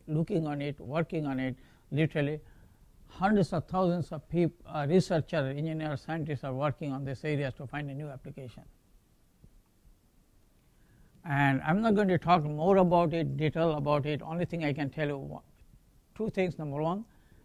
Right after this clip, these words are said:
nanomaterials are very expensive. And anybody can come up with a nanomaterial that can be sold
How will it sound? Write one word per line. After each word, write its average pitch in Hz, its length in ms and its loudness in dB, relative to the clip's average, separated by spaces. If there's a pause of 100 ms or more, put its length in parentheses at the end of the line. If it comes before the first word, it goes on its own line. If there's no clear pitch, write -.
(120)
nanomaterials 143 640 -2
are 127 100 -8
very 135 260 -4
expensive. 180 500 -8 (800)
And 143 180 -2 (100)
anybody 208 420 10
can 180 220 -4
come 175 200 -6
up 170 200 -4
with 165 180 -4
a 151 80 0
nanomaterial 151 680 0
that 143 180 -4
can 165 160 -2
be 143 100 -4
sold 160 440 -2